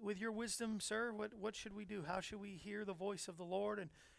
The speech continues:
and going on for another week of revival. And I believe that was the topic. And he says, "You know what, God,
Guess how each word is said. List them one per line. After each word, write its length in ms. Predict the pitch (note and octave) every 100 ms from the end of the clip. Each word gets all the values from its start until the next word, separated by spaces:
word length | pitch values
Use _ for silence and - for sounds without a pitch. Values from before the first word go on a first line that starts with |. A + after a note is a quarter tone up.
| -
and 120 | E3
going 280 | D3+ F#3+ G3
on 240 | F#3+ G3 F3
for 180 | -
another 240 | E3 F#3 F3+
week 240 | F#3 F#3+
of 120 | E3
revival. 580 | D#3 C#3+ F#3+ G#3 G3 G#3 - - - - -
And 100 | F3+
I 20 |
believe 260 | F#3 C#4 G3+
that 180 | G#3 A3+
was 220 | G#3+ F#3
the 100 | F3+
topic. 420 | G3+ G#3+ F#3+ F3+ -
And 100 | D3+
he 180 | F3+
says, 320 | G#3 - G3 G3+
"You 80 |
know 120 | G3+ G#3
what, 260 | G#3+ A#3+
God, 300 | F#3+ G3+ G#3